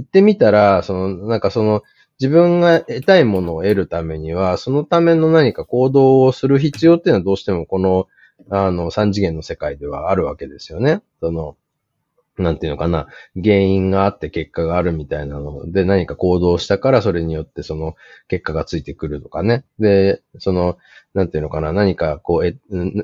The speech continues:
手に入れるためにはそのハードルを超えるみたいなことが必要だったりするんで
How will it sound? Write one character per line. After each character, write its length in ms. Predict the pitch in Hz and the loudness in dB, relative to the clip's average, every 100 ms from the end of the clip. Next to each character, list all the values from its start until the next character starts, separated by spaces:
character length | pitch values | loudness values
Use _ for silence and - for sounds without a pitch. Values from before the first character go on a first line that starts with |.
| - - | -6 -2
手 120 | 107 | 0
に 80 | 90 | 0
入 80 | |
れ 80 | 82 | -4
る 100 | 80 | -4
た 120 | 92 | 0
め 100 | 110 | 2
に 60 | 127 | 2
は 60 | 90 | 0
そ 100 | 87 | -2
の 100 | 80 | -4
ハ 220 | 90 101 | 0 0
ー 40 | |
ド 120 | 92 | 0
ル 80 | 92 | -2
を 40 | 87 | -2
超 100 | 95 | 0
え 80 | 90 | 0
る 80 | 90 | -2
み 100 | 80 | -4
た 120 | 73 | -8
い 40 | |
な 60 | 71 | -10
こ 140 | 76 | -10
と 100 | 73 | -10
が 80 | 71 | -10
必 200 | - - | -6 -2
要 60 | 80 | 0
だ 60 | |
っ 80 | 82 | -2
た 80 | 73 | -6
り 80 | 71 | -4
す 140 | 95 | -2
る 100 | 90 | 0
ん 160 | 78 78 | -2 -2
で 260 | 90 80 | 0 -2